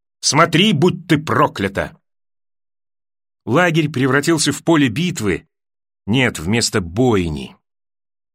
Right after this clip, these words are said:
Пламя от горящих шатров взвивалось в небо. Горело также несколько солдатских палаток из полсотни шелковых павильонов.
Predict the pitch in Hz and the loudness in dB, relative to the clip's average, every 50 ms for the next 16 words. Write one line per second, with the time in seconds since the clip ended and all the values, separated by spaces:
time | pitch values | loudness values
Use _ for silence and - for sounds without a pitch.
0 | _ - 110 127 151 151 143 131 123 110 98 110 123 135 139 120 - - - 107 | _ -4 0 2 2 2 2 2 0 -2 0 0 0 2 0 0 -2 -2 -4 -4
1 | - - 113 107 107 120 135 139 95 85 - - 85 104 120 117 123 123 113 104 | -4 -2 -4 -2 -2 0 -2 -2 -2 -4 -6 -6 -4 -4 -2 -2 0 -2 -2 -2
2 | - - 82 80 92 104 117 110 95 80 76 64 - _ _ _ _ _ _ _ | -4 -6 -6 -6 -6 -4 -4 -4 -4 -4 -6 -8 -10 _ _ _ _ _ _ _
3 | _ _ _ _ _ 95 - 127 156 180 180 170 156 160 170 160 - - 143 139 | _ _ _ _ _ -4 -2 0 2 2 2 0 0 0 0 0 0 0 0 0
4 | 151 165 156 - 151 143 147 - 135 - - 139 135 120 123 151 147 151 - - | 0 -2 -2 -2 -4 -4 -2 -2 -4 -2 0 -2 -2 0 0 -2 -2 -2 -4 -6
5 | 131 - - - - 120 117 151 170 165 - 143 - 139 - - - 135 117 - | -6 -8 -6 -2 -2 0 0 0 0 -2 -4 -4 -4 -6 -6 -4 -4 -4 -2 -2
6 | - 165 156 156 147 131 - - 160 156 143 151 143 139 123 - - - 139 135 | -2 -4 -2 -2 -4 -4 -2 -2 -2 -2 -2 -2 -2 -4 -4 -4 -4 -4 -2 0
7 | 139 139 135 135 143 131 107 90 80 - - - | 0 -2 0 0 0 0 0 -2 -6 -8 -12 -20